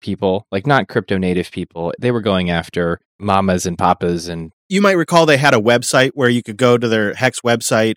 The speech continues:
Speaker 2: and it would basically advertise itself as a massive savings account yield type deal. And they would say, if, you know, if you put your money in today or if you put your money in three months, you would have made this much yield. And they had this big calculator on their website that made it just look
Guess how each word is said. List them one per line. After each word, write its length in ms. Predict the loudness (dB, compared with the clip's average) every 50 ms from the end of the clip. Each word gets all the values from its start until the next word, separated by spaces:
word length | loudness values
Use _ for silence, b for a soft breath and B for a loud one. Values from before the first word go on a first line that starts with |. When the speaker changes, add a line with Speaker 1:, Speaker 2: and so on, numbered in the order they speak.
| _ -4
Speaker 2:
and 180 | -2 -2 0
it 80 | 0 0
would 160 | -2 -2 2
basically 500 | 2 2 2 0 -2 -4 -2 -2 -2 -2 -4 _ -4
advertise 480 | -2 -2 0 -2 -2 -2 -2 -2 -2 -2
itself 400 | -4 -6 -4 -2 -2 -2 -4 _ _
as 200 | -2 -2 0 0
a 120 | 0 -2 -2
massive 720 | -2 0 0 -2 -2 -2 -2 -4 -4 -4 -6 -8 -14 -20 _ _ -10
savings 440 | -2 0 0 2 2 0 -4 -6
account 300 | -4 -2 0 0 0 0
yield 320 | 0 0 2 2 2 0 -4 -6 -2
type 180 | -2 -2 -2 -2 -2
deal. 280 | 0 2 2 2 0 -2
And 160 | -2 -2 0
they 80 | 0
would 120 | 0 0 0
say, 140 | 0 2 2
if, 80 | 2
you 60 | 2
know, 60 | 0 0
if 60 | -2
you 80 | -2
put 200 | -2 -2 -2 -2
your 80 | -2 0
money 400 | 2 2 4 4 4 4 4 2
in 240 | 2 0 0 -2 -6 _ _ _
today 440 | 0 0 2 4 6 6 6 6 6
or 100 | 6 4
if 160 | 2 2 -2
you 80 | -4 -6
put 100 | -2 0
your 80 | 2 4
money 140 | 4 4
in 60 | 2 2
three 120 | 0 -2
months, 120 | 0 2 4
you 80 | 4
would 80 | 4 6
have 60 | 6
made 180 | 4 4 4 2
this 180 | 2 2 2
much 240 | 2 2 2 0 0
yield. 320 | 0 2 4 4 4 2 2
And 0 |
they 80 | 0
had 80 | 0 0
this 100 | -2 -2
big 200 | -2 -2 -2 0
calculator 580 | 2 2 2 4 4 4 6 6 6 6 6
on 80 | 4 4
their 100 | 2 2
website 420 | 2 2 2 2 0 0 0 0
that 100 | 0 0
made 140 | 0 0 0
it 40 | 0
just 220 | -2 -8 -4 -4
look 100 | -4 -4